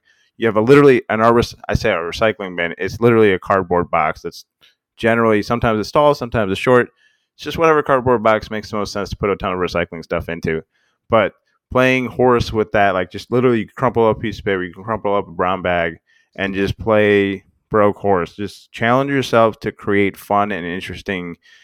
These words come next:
games, fun and interesting activities. Challenge yourself to do something, like I said, that you've never done. Maybe you wanna learn how to play an instrument. Maybe you want to, uh, learn how to, you know, you wanna, you know, write a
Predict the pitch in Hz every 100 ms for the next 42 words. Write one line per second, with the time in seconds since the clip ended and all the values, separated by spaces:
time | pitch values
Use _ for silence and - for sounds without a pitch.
0 | _ - 110 110 92 107 104 101 - -
1 | 98 85 82 110 107 104 98 - _ _
2 | - 113 113 110 107 110 107 101 104 107
3 | 101 107 95 104 95 95 92 101 87 -
4 | 104 98 98 101 101 101 92 92 98 101
5 | 98 92 90 95 95 95 _ _ _ _
6 | 92 95 101 - 107 104 98 - 107 101
7 | 85 104 - 110 110 107 85 92 101 101
8 | 98 95 - 104 95 95 90 _ _ _
9 | 95 95 92 95 101 104 104 101 98 98
10 | 90 - _ 107 104 107 104 95 107 104
11 | 104 101 - 98 104 104 90 92 101 104